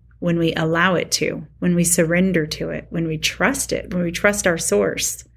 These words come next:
when we trust this guidance that's flowing in now from our present moment amygdala to keep our responses and reactions to life calm, centered, grounded, filtered through a perception of trusting source,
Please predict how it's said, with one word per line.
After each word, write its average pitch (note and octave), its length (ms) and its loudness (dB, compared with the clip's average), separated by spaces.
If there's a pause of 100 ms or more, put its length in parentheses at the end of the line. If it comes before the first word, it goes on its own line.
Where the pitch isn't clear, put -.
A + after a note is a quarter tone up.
(300)
when F3+ 140 0
we F3+ 60 2
trust G#3 320 0
this F#3 180 0
guidance F3+ 420 0
that's F3+ 200 -4
flowing F3+ 340 -2
in F3 140 -2
now E3 260 -4
from F3 280 -4
our E3+ 260 -6 (180)
present A#3 360 2
moment F#3+ 500 2 (100)
amygdala E3 640 -4 (920)
to - 100 0
keep G3+ 300 0
our F3 280 4
responses F3 880 -2
and E3 200 -2
reactions E3+ 560 2
to - 100 -4
life E3 300 -2
calm, F#3 680 0
centered, F3 680 0
grounded, E3+ 680 -2 (840)
filtered G3+ 500 2
through F3+ 180 2
a E3+ 60 0
perception E3 920 -2 (460)
of E3 200 -4
trusting F3 680 0
source, A3+ 680 2